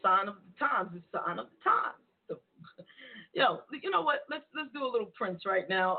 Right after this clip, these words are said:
until Mister Dixon comes on, play a little bit of music. Just keep it a little bit light, 'cause, um, when Monifa and Terez come on, it's gonna get real. It's gonna get real.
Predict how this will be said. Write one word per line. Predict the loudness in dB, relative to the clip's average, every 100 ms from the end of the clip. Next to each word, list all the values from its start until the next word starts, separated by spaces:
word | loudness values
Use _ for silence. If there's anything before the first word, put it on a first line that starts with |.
| 0
until | -2 -2 -2
Mister | -8 -6
Dixon | -4 -2 -4 -2
comes | -2 0
on, | 0 2 2 0 -2 -10 0
play | 2 4
a |
little | 2 2
bit | 2
of | 2
music. | 2 2 4 2 0 _ _ _ _ _ _ _ _ _
Just | -20 -2
keep | 0 2
it | 2
a |
little | 4 4 4
bit | 4
light, | 2 2 0 -4 _
'cause, | 0 0 0
um, | 0 2 2 0 -8 _ _ _ _
when | -4 -2 0 -2
Monifa | -2 -4 -4
and | -8 -6
Terez | -2 0 0 0 -6 _ -8
come | 0 2
on, | 4
it's | 2 2
gonna | 2
get | 2 0 0
real. | 0 -2 -10 _ _ _ _ _ _ _ _ _ _ _ _ _ -2
It's | 2
gonna | 4 4
get | 4
real. | 2 0